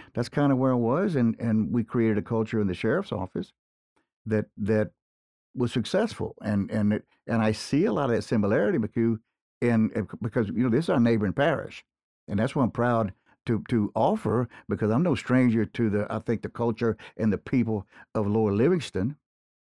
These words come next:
and that they are God-fearing, and they are hardworking, and they are family-oriented, and church-going people, and, and not unlike what I grew up with in Gonzales, and what I know that,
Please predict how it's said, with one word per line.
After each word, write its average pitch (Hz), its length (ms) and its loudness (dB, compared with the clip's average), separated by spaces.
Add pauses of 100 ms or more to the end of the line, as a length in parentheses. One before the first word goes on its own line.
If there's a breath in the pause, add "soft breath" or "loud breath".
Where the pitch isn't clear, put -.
(200)
and 123 200 4
that 104 160 2
they 101 200 2
are 190 160 -2
God-fearing, 107 720 0
and 95 100 0
they 101 80 0
are 143 140 0
hardworking, 110 680 0
and 92 80 0
they 101 100 0
are 165 100 0
family-oriented, 104 960 0 (240 loud breath)
and 95 340 -4
church-going 110 720 2
people, 120 480 0 (220 loud breath)
and, 104 280 -2
and 101 160 0
not 110 200 2
unlike 120 340 2
what 110 160 0 (100)
I 101 140 -2
grew 107 240 0
up 107 160 -4
with 101 240 -4
in 101 220 0
Gonzales, 92 580 -2
and 104 240 0 (220 loud breath)
what 98 240 -4
I 98 80 -2
know 101 180 2
that, 87 440 -4